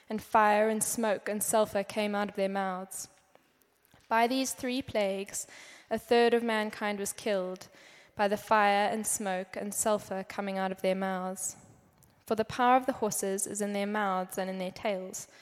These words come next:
for their tails are like serpents with heads, and by means of them they wound. The rest of mankind who were not killed by these plagues did not repent of the works of their hands, nor give up worshipping demons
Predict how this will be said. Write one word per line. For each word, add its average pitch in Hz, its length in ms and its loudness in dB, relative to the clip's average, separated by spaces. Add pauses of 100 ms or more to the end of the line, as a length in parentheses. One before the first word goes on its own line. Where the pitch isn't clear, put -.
(420)
for 220 100 -8
their 226 120 0
tails 214 500 2
are 202 80 -2
like 196 180 -2
serpents 202 440 -6
with 185 100 -10
heads, 180 540 -6 (400)
and 208 120 -6
by 202 160 0
means 226 340 0
of 196 100 -2
them 175 320 -6
they 180 140 -4
wound. 190 480 -8 (1040)
The 220 100 -2
rest 220 280 4
of 262 100 4
mankind 202 760 0
who 208 120 -4
were 202 80 0
not 202 320 0
killed 196 320 2
by 196 160 4
these 202 220 0
plagues 175 600 -4 (380)
did 214 120 0
not 220 220 2
repent 190 520 -4
of 190 100 -8
the 190 80 -2
works 185 300 0
of 185 60 -12
their 185 100 0
hands, 180 640 -6 (120)
nor 226 200 -2
give 220 200 0
up 202 180 2
worshipping 196 460 -2
demons 202 600 -6